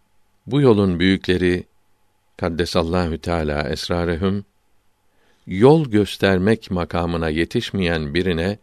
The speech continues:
bazı faydeleri düşünerek izin verirler. Yolculuğu öğretmek için vazife verirler. Onların hallerini ve rüyalarını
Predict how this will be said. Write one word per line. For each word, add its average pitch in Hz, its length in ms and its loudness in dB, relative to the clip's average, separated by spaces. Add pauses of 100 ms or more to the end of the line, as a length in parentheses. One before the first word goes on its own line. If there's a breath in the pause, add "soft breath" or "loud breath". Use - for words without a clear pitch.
(680)
bazı 123 420 0
faydeleri 87 760 0
düşünerek 98 640 -2 (360)
izin 87 360 -2
verirler. 64 520 -6 (1300)
Yolculuğu 98 580 2
öğretmek 92 540 0
için 127 340 -2
vazife 85 480 -2
verirler. 67 560 -6 (1080)
Onların 165 440 2
hallerini 92 800 0 (320)
ve 95 180 2
rüyalarını 90 840 0